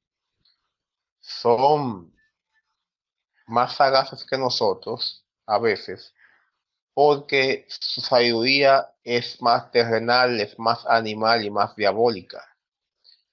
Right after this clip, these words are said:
Todo el que es, eh, inteligente y sabio en su propia opinión es así.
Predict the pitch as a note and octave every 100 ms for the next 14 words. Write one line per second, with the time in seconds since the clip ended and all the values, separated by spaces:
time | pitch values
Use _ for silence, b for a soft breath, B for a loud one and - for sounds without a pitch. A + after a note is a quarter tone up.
0 | _ _ _ _ _ _ _ _ _ _
1 | _ C3+ D#3+ F3 E3+ E3 E3 - - B2
2 | B2+ - B2 C3+ C#3+ - - - _ _
3 | _ _ _ _ B2+ B2 A#2 A2+ A2+ A#2+
4 | A#2+ A#2+ A#2 A#2 G#2+ C3 C3 A2 - F#2
5 | A2 _ _ _ _ _ _ _ _ -
6 | A#2 - - C#3 D#3 C#3+ C3+ B2+ - B2
7 | A2+ - G#2 - B2 B2+ - B2+ B2 A#2+
8 | A#2 A2+ G#2+ G#2 G2+ F#2 F#2 _ _ _
9 | _ _ _ _ _ _ _ _ _ _
10 | _ _ _ - A#2 - - B2 - B2
11 | -